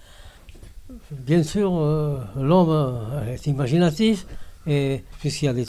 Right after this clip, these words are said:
des, des taureaux, co-, comment peut-on les utiliser ? Et dans les cours des masses, euh,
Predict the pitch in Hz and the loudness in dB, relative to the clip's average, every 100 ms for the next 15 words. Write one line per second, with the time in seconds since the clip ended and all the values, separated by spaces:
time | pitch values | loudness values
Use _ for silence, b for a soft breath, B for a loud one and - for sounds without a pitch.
0 | - 147 - - - 131 - 185 247 - | -4 -8 -8 -12 -6 -4 -2 0 0 0
1 | 147 147 b b b - 185 160 156 156 | -2 -2 b b b 0 4 4 4 6
2 | 185 156 147 147 175 131 135 147 107 123 | 6 6 6 6 6 6 2 0 -4 -6
3 | - - - 160 160 180 185 233 196 165 | -8 -12 0 2 8 8 8 6 6 8
4 | 151 226 190 - b b b - 156 147 | 10 8 8 0 b b b 0 4 4
5 | 147 147 | 6 6